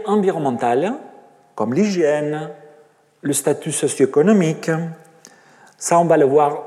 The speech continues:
beaucoup. Comment ? Ce sont des expériences qui évidemment ne sont pas faites chez l'homme,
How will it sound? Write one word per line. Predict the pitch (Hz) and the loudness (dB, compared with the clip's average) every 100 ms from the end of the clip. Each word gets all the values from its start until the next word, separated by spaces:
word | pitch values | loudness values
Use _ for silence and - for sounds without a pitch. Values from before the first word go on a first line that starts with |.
| - | -2
beaucoup. | 143 143 - 151 208 - - _ _ _ | -2 -2 -4 -6 -6 -14 -20 _ _ _
Comment ? | - 170 147 165 269 - | 0 0 2 0 -2 -8
Ce | |
sont | 143 | -2
des | 139 156 | 0 0
expériences | 170 - 165 165 160 160 - - - | -2 -2 -2 0 -4 -6 -10 -14 -10
qui | - | -6
évidemment | 113 117 113 113 - - - _ _ 147 | -4 -4 -4 -6 -8 -20 -20 _ _ -14
ne | 120 | -12
sont | - 113 | -10 -6
pas | 135 | -6
faites | - - | -6 -6
chez | - 110 | 0 2
l'homme, | 110 120 180 | 2 -2 -6